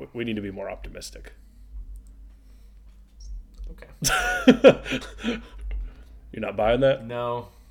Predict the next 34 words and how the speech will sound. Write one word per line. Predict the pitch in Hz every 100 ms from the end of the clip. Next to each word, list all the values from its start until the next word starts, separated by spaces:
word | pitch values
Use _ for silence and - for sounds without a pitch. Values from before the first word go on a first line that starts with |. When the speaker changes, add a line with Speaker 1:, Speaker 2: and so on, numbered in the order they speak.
| - - -
Speaker 2:
It's | -
part | - 127 120
of |
the | 117
Atlanta | 107 110
sports | 104 - 98
culture, | - 110 101 95
minus | 90 90 90 -
United. | 90 87 82 87 - - - - - - - - -
Um, | - 90 82 90 90 - - - - - -
we're | 85
just | 82 -
a | - -
cursed | - 98 - -
bunch. | 92 82 - - - - - - - -
I | -
tried | 113 110
to |
watch | 101 98
the | 98
Hawks | 98 98 -
game | 98 87
last | 85 85
night, | 90 82 82 - - -
and | 87 87
it | 85
was, | 90 90
uh, | 90 90 82 -
while | 90
I |
was | 85
doing | 95 85
some | 90 87
work, | 87 85